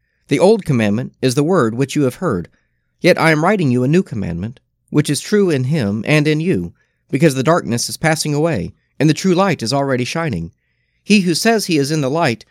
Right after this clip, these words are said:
and hates his brother is in the darkness still. He who loves his brother abides in the light, and in it there is no cause for stumbling. But he who hates his brother is in the darkness, and walks in the darkness, and does not know where he is going, because the darkness has blinded his eyes.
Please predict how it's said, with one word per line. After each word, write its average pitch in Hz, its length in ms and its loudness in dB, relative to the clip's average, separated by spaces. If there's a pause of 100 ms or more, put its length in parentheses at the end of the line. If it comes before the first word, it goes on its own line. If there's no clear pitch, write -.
and 135 140 -2
hates 180 220 2
his 131 120 -4
brother 135 360 0
is 131 180 -2
in 151 80 0
the 135 80 0
darkness 143 400 -4
still. 101 420 -4 (600)
He 190 180 6
who 156 120 2
loves 156 240 0
his 113 160 -8
brother 123 320 0
abides 131 380 0
in 135 80 -2
the 131 80 -4
light, 143 340 -6 (640)
and 135 140 2
in 170 160 0
it - 220 -6
there 123 160 0
is 117 120 -2
no 127 120 0
cause 143 320 -2
for 113 120 -8
stumbling. 98 560 -4 (680)
But 147 140 0
he 180 120 -2
who 123 120 0
hates 156 240 -2
his 104 120 -4
brother 110 440 -4 (100)
is 135 180 0
in 135 80 0
the 123 80 0
darkness, 120 540 -4 (240)
and 147 100 2
walks 151 260 0
in 131 100 0
the 127 60 0
darkness, 92 540 -4 (240)
and 131 100 -4
does 160 200 4
not 135 120 0
know 190 160 2
where 113 140 0
he 123 140 -4
is 117 100 -2
going, 127 400 -2 (320)
because 104 220 -10
the 117 80 -4
darkness 143 420 -4
has 107 160 -4
blinded 107 500 -4
his 107 200 -4
eyes. 98 380 -6